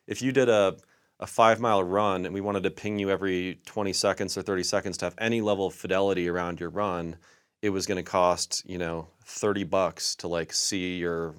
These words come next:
run. So we kinda figured that was gonna be challenging, that,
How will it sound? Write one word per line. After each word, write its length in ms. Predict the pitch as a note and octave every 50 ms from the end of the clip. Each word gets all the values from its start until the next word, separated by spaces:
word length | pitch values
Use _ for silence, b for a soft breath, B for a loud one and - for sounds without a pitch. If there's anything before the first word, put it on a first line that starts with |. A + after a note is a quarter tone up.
| -
run. 460 | - - E2+ F2+ F2+ E2 D#2 D#2+ D#2+ - b b b b b b b b
So 180 | - - - G#2
we 120 | G2+ G2+
kinda 180 | - C3 A#2+ A2
figured 360 | - - A#2+ G#2 G2+ G2 F2+
that 120 | F#2+ F#2+
was 120 | F#2+ F2 E2
gonna 120 | F#2+ F2
be 140 | E2 E2+ D#2+
challenging, 720 | - - F2 E2 E2+ E2+ E2+ D#2+ F2+ F2+ F2+ F2+ G2 E2+
that, 180 | E2+ E2+ -